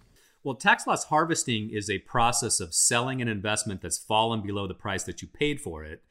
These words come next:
to capture that loss. And that's actually valuable because those captured losses accrue over the course of a year, and they can be applied when you file your taxes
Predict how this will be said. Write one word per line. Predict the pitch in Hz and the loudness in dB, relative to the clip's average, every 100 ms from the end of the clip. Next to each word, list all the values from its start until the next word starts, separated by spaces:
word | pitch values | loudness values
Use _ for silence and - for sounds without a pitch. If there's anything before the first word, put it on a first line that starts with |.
| _ _ _ - | _ _ _ -12
to | - | -6
capture | - 127 - 117 | 4 4 4 0
that | 104 95 | 2 2
loss. | 113 120 80 - - - _ _ - | 6 6 4 -4 -8 -12 _ _ 0
And | 127 127 | 2 6
that's | 185 220 | 6 6
actually | 190 - 151 120 | 4 4 2 2
valuable | 110 131 170 147 101 95 | 6 6 6 4 2 -2
because | 95 113 104 | -4 -4 -2
those | 101 110 | 0 0
captured | - 143 135 - 101 | 0 2 0 0 -4
losses | 101 120 160 - 90 87 - | 2 4 4 0 -4 -4 -10
accrue | 98 - 127 135 139 | -14 -8 0 2 2
over | 113 101 | 0 -4
the | 95 | -6
course | 113 107 | -4 -4
of | 98 98 | -4 -4
a | |
year, | 107 151 117 104 - - _ | -2 2 2 0 -6 -20 _
and | - 151 | -2 0
they | |
can | 180 156 | 0 2
be | 123 | 0
applied | - 131 127 117 | 2 4 4 4
when | 110 | -2
you | |
file | 98 110 104 | 0 2 2
your | 95 | 0
taxes | 90 143 139 - 107 - - | 2 4 4 2 -6 -8 -12